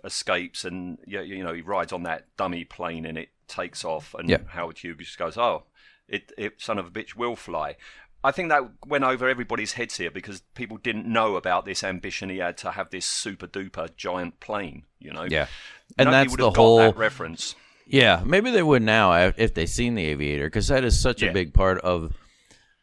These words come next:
Speaker 2: The Aviator and, and him getting that plane off the ground, and they keep going back to it, and Leo, and "The way of the future, the way of the future." I love that fucking movie. I'm sorry, am I allowed to curse on here?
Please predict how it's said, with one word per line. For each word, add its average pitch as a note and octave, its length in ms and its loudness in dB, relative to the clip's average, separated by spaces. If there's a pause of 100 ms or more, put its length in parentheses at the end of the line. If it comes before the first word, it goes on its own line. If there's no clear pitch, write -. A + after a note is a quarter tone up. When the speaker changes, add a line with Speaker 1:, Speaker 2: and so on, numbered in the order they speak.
(120)
Speaker 2:
The E2 140 0
Aviator D2+ 640 0
and, C#2 320 -6
and D#2 200 -2
him F#2+ 200 -2
getting F#2 360 -2
that C#2+ 240 -2
plane E2+ 280 -2
off D#2 200 -2
the D#2 100 -4
ground, D2+ 320 -4
and C#2 100 -8
they C#2 60 -8
keep - 240 -8
going D2 240 -4
back C#2+ 280 -2
to D2 160 0
it, C#2+ 140 -4
and C2 160 -10
Leo, D2+ 280 -4
and D#2 100 -6
"The F2+ 80 -6
way F#3+ 140 0
of D#3 60 -4
the D#3 60 -6
future, - 560 -10
the D3+ 80 -6
way G3+ 140 2
of D3+ 60 -2
the C#3 60 -6
future." - 640 -6 (280)
I A2 100 0
love D#3+ 300 2
that F2 200 0
fucking - 340 -8
movie. C2+ 440 -8
I'm G#2 120 -6
sorry, F#2+ 200 2
am F#2 100 2
I - 20 4
allowed A#2+ 160 4
to G2+ 100 -4
curse F#2+ 240 -6
on A#2+ 120 -4
here? B2 180 -6